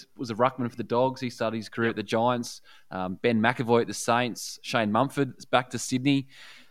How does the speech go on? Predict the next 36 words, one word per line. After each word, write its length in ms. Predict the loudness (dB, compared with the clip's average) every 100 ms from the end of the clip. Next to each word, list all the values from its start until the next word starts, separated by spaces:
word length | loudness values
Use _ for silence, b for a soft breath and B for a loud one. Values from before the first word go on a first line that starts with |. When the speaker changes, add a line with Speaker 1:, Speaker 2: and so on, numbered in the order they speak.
| 0
Speaker 2:
Yeah. 160 | 2
Speaker 1:
He 80 | 2
was, 240 | 0 0
um, 380 | 0 0 -2 -6 -12 b b -20 -8
he 140 | -4
was 160 | -4 -2
a, 200 | -4 -4 -8 -20 -20 -20 -20 -14
a, 260 | -14 -12 -10
a 40 |
ruckman 360 | 0 0 0 -4
at 80 |
Geelong, 280 | 0 2 2
and 80 | 2
then 120 | 0
Brad 200 | 4 6
Otten's 260 | 6 4 2
even 200 | 2 2
before 260 | 0 2
that. 240 | 4 4 4
So, 220 | 0 0 0 B B
so 240 | -2 2 4
many 120 | 4
of 40 |
those 140 | 4 8
Speaker 2:
<laughs> 20 |
Keep 120 | 8
Speaker 1:
guys. 80 | 8
Speaker 2:
going, 240 | 8 8 4
Mitch. 360 | 0 -2 6
Speaker 1:
<laughs> 0 |
All 220 | 8 10
right, 220 | 10 10 10
I'll 100 | 6
Speaker 2:
You're 120 | 6
Speaker 1:
keep 80 | 8
going. 260 | 8 6